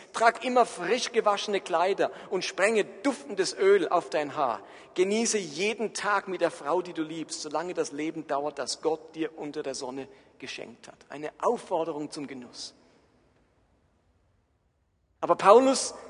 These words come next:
kann auch vor dem Konsum warnen, indem er in erster Korinther sechs sagt, er zitiert da die Korinther, die haben nämlich gesagt, „Alles ist mir erlaubt.“ Und da sagt Paulus, „Wer so redet, dem antworte ich,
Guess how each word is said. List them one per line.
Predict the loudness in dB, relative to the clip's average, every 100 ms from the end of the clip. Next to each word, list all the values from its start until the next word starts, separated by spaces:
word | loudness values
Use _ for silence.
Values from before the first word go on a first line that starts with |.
| -4
kann | 4
auch | 4
vor | 4 2
dem | 2 2
Konsum | -4 -6 -4 -6 -6 -2
warnen, | -2 -2 -8 -14 -20 -20 -20 _
indem | -2 0 2
er | 2
in |
erster | 0 -2 -4
Korinther | 0 0 2
sechs | 2 0 -2 0
sagt, | 2 0 -2 -16 -18 -20 -20 -20 _ _ _ _ -16
er | -12
zitiert | -10 -2 0 4
da | 2
die | 2 -6 -8 -6
Korinther, | -2 0 -2 0 0 -2 -16 -20 -20 -20 -20 _ _ _ _ _ _ _ _ _ _ _ _ -6
die |
haben | -4
nämlich | -4 -6
gesagt, | -12 0
„Alles | 4 4 2
ist | -2 0
mir | 0
erlaubt.“ | 2 0 -2 -14 -20 -20 -20 -20 _ _ _ _ _ _ _ _ _ _ _ _
Und | _
da | -8
sagt | -8 -6
Paulus, | -4 -4 -4 -4
„Wer | -2 0
so | 4 4
redet, | 6 2 2 0 -2 -12 -18 -10 -4
dem | -2 0
antworte | -2 0 -4 -2
ich, | -4 -6 -10 -16